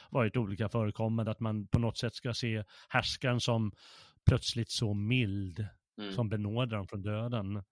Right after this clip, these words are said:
Speaker 1: Att man, att man liksom inte gör om det här i första taget.
Speaker 2: Nej.
Speaker 1: Ja.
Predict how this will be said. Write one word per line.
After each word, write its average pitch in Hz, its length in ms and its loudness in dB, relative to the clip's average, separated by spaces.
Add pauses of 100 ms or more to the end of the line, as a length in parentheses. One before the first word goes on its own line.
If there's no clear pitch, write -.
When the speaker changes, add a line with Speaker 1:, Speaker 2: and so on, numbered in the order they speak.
(360)
Speaker 1:
Att - 220 -8
man, 101 380 -4 (840)
att - 200 -8
man 104 300 0
liksom 104 260 0
inte 113 160 -2
gör 110 160 0
om 104 160 -2
det 101 80 -4
här 117 180 0
i 101 40 -6
första 104 320 -10
taget. 98 380 -14 (520)
Speaker 2:
Nej. 90 260 -6 (640)
Speaker 1:
Ja. 92 400 -6